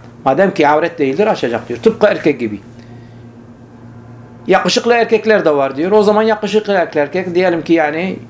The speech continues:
yüzlerinizi kapatın mı diyelim. Niye kadınlar, ka-, erkekler kadınlara karşı fitne değil midir? Niçin erkekler, erkeklere yüzünüzü kapatın demiyoruz kadınlara karşı?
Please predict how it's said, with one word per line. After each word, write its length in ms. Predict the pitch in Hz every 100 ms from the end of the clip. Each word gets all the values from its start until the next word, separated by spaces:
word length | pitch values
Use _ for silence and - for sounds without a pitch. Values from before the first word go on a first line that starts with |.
| -
yüzlerinizi 600 | 151 147 160 160 165 175
kapatın 400 | 165 - 208 202
mı 120 | 131
diyelim. 260 | 104 98 98 - - - - - - - - - - - - - - -
Niye 200 | 151 -
kadınlar, 400 | 156 139 151 180
ka-, 280 | 175 147 147
erkekler 520 | 160 147 139 175 170
kadınlara 480 | 160 147 151 160 175
karşı 280 | 151 147 165
fitne 340 | - 151 180
değil 140 | 233 269
midir? 320 | 160 107 - - - - - - - -
Niçin 360 | 151 226 254 190 127 -
erkekler, 640 | 190 185 180 175 175 - - - -
erkeklere 520 | 147 165 151 165 175
yüzünüzü 520 | 151 156 175 165 175
kapatın 420 | 170 160 175 147
demiyoruz 380 | 147 143 143 139
kadınlara 440 | 147 135 143 135 131
karşı? 320 | 135 -